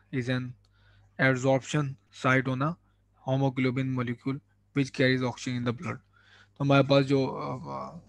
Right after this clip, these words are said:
एड्स-, एड्सॉर्प्शन है, यहाँ पे basically ये एड्सॉर्प्शन है, ठीक है। तो हम एड्सॉर्प्शन कहते हैं कि गैस का किसी सरफेस पे हमारे पास यहाँ पे, अ, एब्जॉर्ब होना।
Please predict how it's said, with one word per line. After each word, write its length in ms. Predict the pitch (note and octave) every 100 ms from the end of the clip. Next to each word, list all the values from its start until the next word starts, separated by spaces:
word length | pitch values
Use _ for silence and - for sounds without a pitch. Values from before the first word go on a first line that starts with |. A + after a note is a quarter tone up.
| _ F3 D#3+
एड्स-, 340 | C#3 C3+ D3+ C#3+ - - F#3 - _ C#3
एड्सॉर्प्शन 580 | C3+ D3 D3 - D#3
है, 220 | C3+ B2 C#3+ _ _ _ _ -
यहाँ 160 | B2+ B2
पे 120 | B2+
basically 460 | B2 A#2 A#2+ B2+
ये 320 | B2+ B2 B2+ - _ D3
एड्सॉर्प्शन 640 | B2+ A#2 A#2+ A#2 - A2
है, 140 | A#2 - _ _ _ _ _ _ _ _ - - - - _
ठीक 220 | - C3+
है। 60 | D3
तो 40 |
हम 160 | C3 B2+
एड्सॉर्प्शन 560 | C3 B2 C3+ B2+ - C#3
कहते 300 | C3 A#2+ C3
हैं 160 | C#3 - _ _ _
कि 120 | C3+
गैस 340 | B2 C3 C3 -
का 140 | B2+
किसी 200 | B2 B2+
सरफेस 400 | A#2 B2+ - B2+
पे 120 | -
हमारे 200 | B2 A#2+
पास 280 | A#2+ B2 -
यहाँ 140 | C3+
पे, 100 | A#2
अ, 880 | C#3+ - - - _ - B2+ B2 A#2+
एब्जॉर्ब 340 | B2+ B2+ B2 B2
होना। 300 | A2+ A2